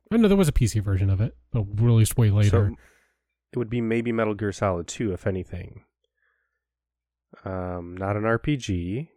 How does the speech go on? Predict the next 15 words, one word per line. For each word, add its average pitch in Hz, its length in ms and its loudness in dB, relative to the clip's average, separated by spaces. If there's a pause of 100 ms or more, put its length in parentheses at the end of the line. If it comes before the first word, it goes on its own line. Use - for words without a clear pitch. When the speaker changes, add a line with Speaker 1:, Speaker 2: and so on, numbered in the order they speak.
(160)
Speaker 2:
Parts - 300 -2
of 107 80 -2
it 110 80 0
that 113 80 -6
classified 113 540 0
as, 117 120 -6 (260)
classified 117 420 -2
as 120 80 -4
first - 280 -4
person. 90 460 -2
Speaker 1:
It's 123 100 -12
part 98 200 -4
of 101 60 2
a 101 40 0
series. 104 520 0